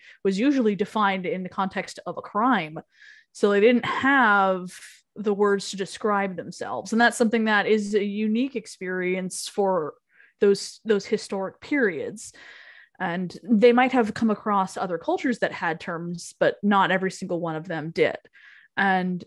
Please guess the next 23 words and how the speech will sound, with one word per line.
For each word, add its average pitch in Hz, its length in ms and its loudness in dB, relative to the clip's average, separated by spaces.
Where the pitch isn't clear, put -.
I - 60 -12
think 226 160 0
that's - 500 0
where 208 320 4
I 196 120 4
usually 208 420 0
start - 420 -2
with 240 240 0
when 240 120 0
I'm 233 100 0
talking 254 380 -2
about 254 200 -2
representation 254 880 -6
and 220 180 -2
including 240 520 -2
things 240 400 -4
in 226 200 -6
my 233 240 -2
works 233 360 -4
that 226 100 -4
are 220 100 -4
historically 226 540 -4
based, 226 500 -6